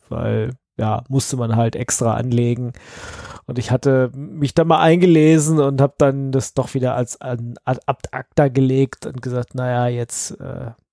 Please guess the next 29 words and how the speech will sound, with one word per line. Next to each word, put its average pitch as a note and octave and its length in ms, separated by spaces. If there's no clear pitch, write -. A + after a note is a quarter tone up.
sind C#3+ 200
andere B2+ 200
Sachen A#2 240
erstmal B2 300
wieder A#2 180
wichtiger. A#2 440
Also C#3 180
das E3 160
fehlt D#3+ 320
mir D#3+ 180
halt D3 260
insbesondere, C#3+ 520
wenn C#3+ 100
man's C#3+ 220
in D#3 160
irgendeinen D3+ 340
Kontext D3+ 420
einbinden D3 840
will. D3 480
Ich B2 160
meine, D3 220
ich D3 160
hab - 220
die D3 220
User C#3+ 320
ja B2+ 260
alle C3 200
schon B2+ 260
mal, C3+ 420